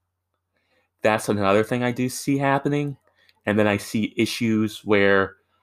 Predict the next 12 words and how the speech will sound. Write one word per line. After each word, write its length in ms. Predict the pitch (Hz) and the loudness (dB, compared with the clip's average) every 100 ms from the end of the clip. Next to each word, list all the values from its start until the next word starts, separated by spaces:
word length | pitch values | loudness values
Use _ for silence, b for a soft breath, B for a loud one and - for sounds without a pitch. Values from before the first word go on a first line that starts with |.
| _ _ _ _ _ _ _ _ _ _ _ _ _ _ - _ | _ _ _ _ _ _ _ _ _ _ _ _ _ _ -20 _
basically 560 | 170 165 156 139 135 117 | 4 4 2 2 4 4
Bucky, 420 | 104 110 - 110 | 4 2 2 -2
Sam, 440 | - 117 101 98 | 0 0 0 0
and 120 | 101 98 | -2 -2
Zemo 380 | 110 98 90 | -4 -4 -4
need 180 | 98 104 | -6 -6
to 60 | 95 | -6
get 160 | 101 | -6
that 160 | 101 95 | -4 -6
freaking 280 | - 98 90 | -6 -8 -10
shield 280 | - - - | -12 -12 -12
back. 340 | - - - | -12 -14 -20